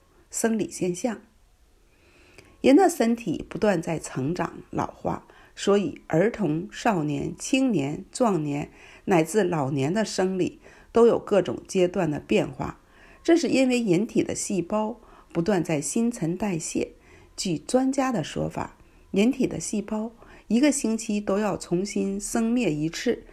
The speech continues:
也就是七天一循环。因为新陈代谢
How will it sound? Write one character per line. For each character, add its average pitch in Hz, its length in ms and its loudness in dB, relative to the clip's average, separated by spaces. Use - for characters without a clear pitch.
也 156 160 6
就 196 160 0
是 175 300 -4
七 277 320 2
天 226 360 -2
一 196 80 -2
循 180 320 -4
环。 131 520 -6
因 330 160 10
为 277 160 8
新 294 240 6
陈 233 240 0
代 233 220 2
谢 - 380 0